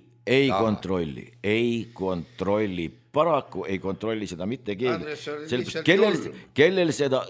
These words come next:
Speaker 1: kellel seda vaja on? Asi on läinud väga kaugele ja seal, noh, tähendab, nüüd on siseinfot natukene. Väidetavalt, ütlen ma, see on võlusõna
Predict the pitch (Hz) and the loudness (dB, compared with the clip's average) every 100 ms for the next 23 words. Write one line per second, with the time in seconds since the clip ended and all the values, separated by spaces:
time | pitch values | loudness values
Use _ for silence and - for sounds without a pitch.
0 | - 120 135 147 120 98 110 107 135 98 | -4 0 2 2 0 0 0 4 4 4
1 | 71 62 - - - - - 123 175 160 | 0 -8 -14 -20 -20 -20 -4 0 2 2
2 | 120 113 143 139 107 80 80 82 139 123 | 2 2 2 2 0 -4 -8 -2 0 2
3 | 127 135 110 107 95 - 98 117 110 - | 2 2 0 -2 -4 -2 -2 0 -2 -4
4 | 73 76 76 120 120 135 113 104 123 147 | -18 -18 -6 -4 -2 -4 -4 -6 -6 -2
5 | 143 113 123 92 80 67 71 - 78 - | -2 -2 -4 -4 -4 -6 -12 -10 -12 -10
6 | - - 67 - - _ _ - - - | -16 -12 -16 -16 -20 _ _ -20 -20 -8
7 | 76 123 190 151 - - 110 110 73 92 | 2 4 4 2 0 0 0 0 -2 -8
8 | - 73 69 62 - _ _ _ _ - | -10 -12 -12 -14 -18 _ _ _ _ -20
9 | _ _ - - - - - 151 135 135 | _ _ -20 -20 -20 -14 -2 0 2 2
10 | 107 87 76 | 2 -2 -8